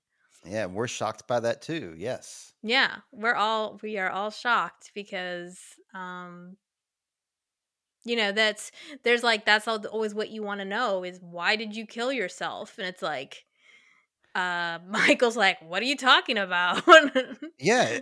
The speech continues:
Speaker 1: I mean, it seems like perfect timing too, 'cause he's just gone through a whole bunch of stuff. He's, like, the Nielsen's dealing with them. He just saw his former self.
Speaker 2: Mm-hmm.
Speaker 1: Everybody's out of the house for the evening, so it seems like he,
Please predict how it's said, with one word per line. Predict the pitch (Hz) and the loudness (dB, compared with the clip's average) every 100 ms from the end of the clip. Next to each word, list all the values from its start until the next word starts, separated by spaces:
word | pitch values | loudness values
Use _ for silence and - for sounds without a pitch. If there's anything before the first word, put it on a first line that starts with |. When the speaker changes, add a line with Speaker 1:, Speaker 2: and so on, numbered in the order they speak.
| - | -4
Speaker 1:
I | 135 | -2
mean, | 131 135 135 | 0 0 0
it | 135 127 | -2 -2
seems | - 165 247 | 0 0 0
like | 190 - | 0 0
perfect | - 160 - - | -2 -2 -2 -6
timing | 147 202 170 139 131 | -4 -2 -2 -4 -4
too, | 214 190 98 90 | -6 -4 -4 -2
'cause | 107 98 | -2 -2
he's | 104 90 | -6 -6
just | 110 107 - | -4 -4 -4
gone | - 101 120 | -2 -2 -2
through | 120 120 | -4 -2
a | |
whole | 107 123 | -2 -2
bunch | 123 117 | -4 -6
of | 107 | -10
stuff. | - 117 123 - - _ - - - | -2 0 0 -4 -20 _ -20 -16 -6
He's, | 113 101 - - | -6 -4 -8 -2
like, | 104 110 90 | 0 0 -2
the | 107 | -6
Nielsen's | 98 104 120 123 - 127 131 110 | -4 -2 -2 -2 -4 -4 -4 -6
dealing | 85 107 117 | -2 -2 0
with | 117 110 | -2 -4
them. | 101 113 123 | -4 -2 -2
He | 110 | -4
just | 82 110 113 | -4 -6 -4
saw | - 120 120 | -2 0 0
his | 117 - | -2 -8
former | - 110 117 131 120 | -8 -4 -4 -6 -6
self. | - 101 92 110 - - _ _ _ | -2 0 0 -6 -14 -20 _ _ _
Speaker 2:
Mm-hmm. | 233 220 196 190 | -12 -10 -8 -4
Speaker 1:
Everybody's | 113 139 123 127 131 117 | -2 2 4 4 4 0
out | 120 127 | 0 0
of | 127 | -2
the | 120 | -4
house | 110 104 98 - | -2 -2 -4 -8
for | - 107 | -8 -6
the | 101 98 | -8 -10
evening, | 98 95 98 107 123 | -12 -10 -10 -10 -10
so | 113 123 | -6 -4
it | 113 - | -4 -8
seems | - 135 170 92 | -8 -8 -8 -6
like | 90 98 104 - | -4 -4 -4 -16
he, | - | -20